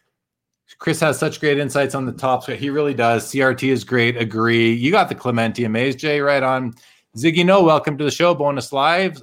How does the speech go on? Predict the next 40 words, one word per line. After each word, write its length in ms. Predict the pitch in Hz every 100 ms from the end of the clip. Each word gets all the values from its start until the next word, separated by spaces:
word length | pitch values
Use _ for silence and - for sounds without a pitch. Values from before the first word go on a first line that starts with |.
| _
Bonus 440 | 131 175 151 -
live. 320 | 123 127 151
Yes, 260 | 123 202 -
sir. 300 | 170 139 113 _ _ _
I'm 100 | 143
planning 360 | - 233 247 220
to 80 | 196
do 180 | 202
this 160 | 220 196
on 140 | 202
Saturday 420 | 180 196 190 185 175
night, 220 | 160 139
Ziggy. 460 | 113 131 139 135 - _ _ _ _ _ _ _
Hoping 300 | - 202 208 190
to 100 | 175
do 260 | 147 165
it 140 | 165 165 _ _ _ _ _ _ _
at 240 | 143 143
the 140 | 123 147
after 340 | 156 147 165
hours, 380 | 151 147 147 143
after 300 | 143 151 160
the 60 | 131
Saturday 440 | - 151 151 151
show. 220 | 139 156
I 80 | 151
can't 220 | 139 185
really 160 | 180 175
do 100 | 156
it 60 | 156
on 120 | 127
Wednesdays, 540 | 127 135 123 143 131
too, 260 | - 156 180
because 360 | 123 123 131 123
I'm 180 | 127
simply, 560 | 120 - 143 139 147 143
uh, 320 | 143 143 147
it's 260 | 147 147 -
too 180 | - 175
late. 280 | 185 131